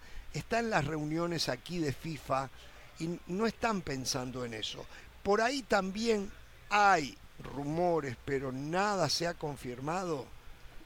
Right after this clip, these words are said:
que concacaf y conmebol estarían hablando para unificar torneos de selecciones y de clubes. Pero son solamente versiones sin respaldo.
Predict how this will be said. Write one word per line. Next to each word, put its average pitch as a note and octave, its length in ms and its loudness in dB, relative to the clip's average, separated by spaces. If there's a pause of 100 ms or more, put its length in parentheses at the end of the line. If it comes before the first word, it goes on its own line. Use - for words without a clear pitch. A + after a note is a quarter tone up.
(120)
que D3 340 -2 (320)
concacaf D#3+ 720 0
y C#3 40 -6
conmebol D3 800 2
estarían C#3+ 640 -2
hablando C3+ 720 0 (540)
para D#3 300 4
unificar F3 800 0
torneos D#3+ 720 0
de C#3+ 100 0
selecciones E3+ 1120 -2 (340)
y C#3+ 100 0
de B2 140 -2
clubes. - 600 -8 (680)
Pero D3 340 2 (100)
son A3 440 0
solamente E3 760 -2
versiones G3+ 1000 2 (340)
sin D3+ 380 2
respaldo. C3+ 920 2